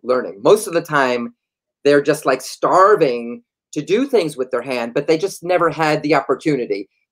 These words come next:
And one of the reasons is, and I hate to say it, it's, uh, you know, in our education system,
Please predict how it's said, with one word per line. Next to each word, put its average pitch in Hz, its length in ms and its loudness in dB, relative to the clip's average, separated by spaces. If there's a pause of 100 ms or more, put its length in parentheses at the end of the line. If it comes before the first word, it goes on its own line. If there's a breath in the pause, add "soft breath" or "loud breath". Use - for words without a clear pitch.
And 165 220 2
one 180 160 6
of 214 100 4
the 190 100 6
reasons 156 480 -4
is, 135 560 0 (380)
and 139 100 0
I 135 120 0
hate 143 200 -2
to 143 80 -4
say 131 280 2
it, 160 140 4
it's, 135 280 -2
uh, 131 200 -2
you 165 80 0
know, 135 200 4
in 139 120 0
our 139 180 4
education 156 580 -2
system, 123 560 -6